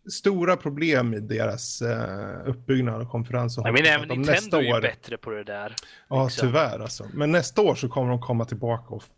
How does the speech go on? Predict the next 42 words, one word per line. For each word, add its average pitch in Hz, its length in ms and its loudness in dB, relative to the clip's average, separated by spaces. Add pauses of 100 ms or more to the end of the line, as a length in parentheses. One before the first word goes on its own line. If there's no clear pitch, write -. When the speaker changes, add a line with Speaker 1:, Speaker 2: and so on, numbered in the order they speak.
(520)
Speaker 1:
fy 143 160 2
fan 131 220 0
vad 123 120 0
bra 120 140 0
de 104 100 -4
kommer - 200 -14
vara. - 100 -18 (560)
Speaker 2:
Ja, 147 160 -2 (160)
det, 214 200 6 (200)
det 220 120 2
är 254 40 2
det 254 100 2
som 233 120 -8
är 202 40 -12
grejen. 220 200 0
De 156 80 -6
verkar 170 200 -2
ju 180 40 2
lära 180 280 4
sig 277 200 -2
i 208 40 4
alla 110 160 0
fall. - 260 -6
<laughs> - 60 -20 (600)
Speaker 1:
Ja, 143 220 2
ja, 165 240 2
ja, 175 360 4
s-, - 240 -12 (460)
visst, 160 500 -4
det 156 180 0
är 139 40 0
negg 117 400 0
att 117 140 -8
jag 107 80 -6
låter 92 220 -14
så - 120 -14
här, 95 100 -12
men 120 260 -2 (760)
de 147 240 2
gjorde 135 260 4
det - 100 -4
dåligt. - 420 -12